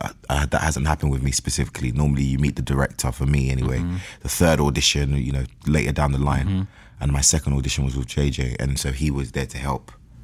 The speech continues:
Speaker 2: Steer it a little bit.
Speaker 1: Yeah, but it, it was funny because sometimes I'd go to Pinewood to have a meeting with him, and he'd have almonds in his hand, and he was just like, okay, uh,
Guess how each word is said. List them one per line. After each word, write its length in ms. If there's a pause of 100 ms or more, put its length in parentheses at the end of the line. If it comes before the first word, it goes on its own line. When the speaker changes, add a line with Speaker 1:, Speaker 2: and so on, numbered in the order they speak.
Speaker 2:
Steer 320
it 80
a 40
little 200
bit. 120
Speaker 1:
Yeah, 240
but 160
it, 240
it 20
was 160
funny 400
because 240
sometimes 400
I'd 160
go 100
to 140
Pinewood 420
to 60
have 160
a 60
meeting 280
with 120
him, 180
and 240 (640)
he'd 180
have 180
almonds 300
in 60
his 140
hand, 240
and 100
he 80
was 120
just 220
like, 160 (500)
okay, 340
uh, 100